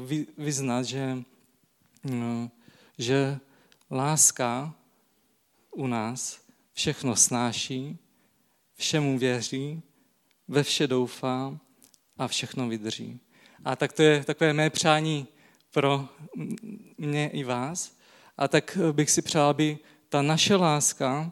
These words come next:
druhým chutnala a abychom tak mohli vytvářet správný obraz o Bohu. A tak bych ten první bod chtěl zakončit se slovy,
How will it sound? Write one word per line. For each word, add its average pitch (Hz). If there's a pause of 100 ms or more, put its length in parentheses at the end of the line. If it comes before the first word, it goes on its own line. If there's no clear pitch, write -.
(560)
druhým 135 (220)
chutnala 127 (640)
a 127 (180)
abychom 147
tak 160
mohli 151
vytvářet 151
správný 147 (420)
obraz 117
o 147
Bohu. 107 (1160)
A 147
tak 160
bych 165
ten 165 (220)
první 175
bod 160 (160)
chtěl 160
zakončit 160
se -
slovy, 156